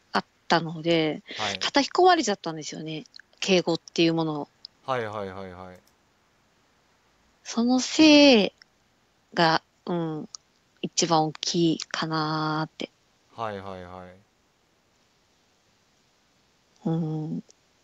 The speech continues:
Speaker 1: ですね。
Speaker 2: うん。
Speaker 1: とりあえず、ん？あ、すいません。「もともとの場所と一緒じゃ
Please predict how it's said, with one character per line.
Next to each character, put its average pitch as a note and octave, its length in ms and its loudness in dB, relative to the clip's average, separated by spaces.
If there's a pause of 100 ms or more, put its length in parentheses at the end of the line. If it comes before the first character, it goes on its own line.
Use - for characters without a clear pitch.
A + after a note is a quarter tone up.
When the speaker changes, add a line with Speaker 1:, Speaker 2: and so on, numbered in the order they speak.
Speaker 1:
で F3+ 100 0
す - 240 -4
ね。 D#3 460 -4 (360)
Speaker 2:
う - 20 -10
ん。 G2 100 -16 (2250)
Speaker 1:
と - 100 -10
り F3+ 280 2
あ F#3+ 80 6
え F#3 60 4
ず、 D#3 420 0 (920)
ん？ A#3 140 6 (560)
あ、 F3 80 -8
す - 140 -4
い F#3 40 -2
ま E3+ 100 -4
せ - 120 -8
ん。 - 100 -8 (600)
「も G3 80 -4
と A3 160 4
も A3 160 8
と G#3+ 160 0
の G3+ 100 2
場 F3+ 100 -2
所 F#3 140 -4
と - 100 -2
一 E3+ 60 2
緒 - 300 -2
じ E3+ 120 -6
ゃ E3+ 160 -2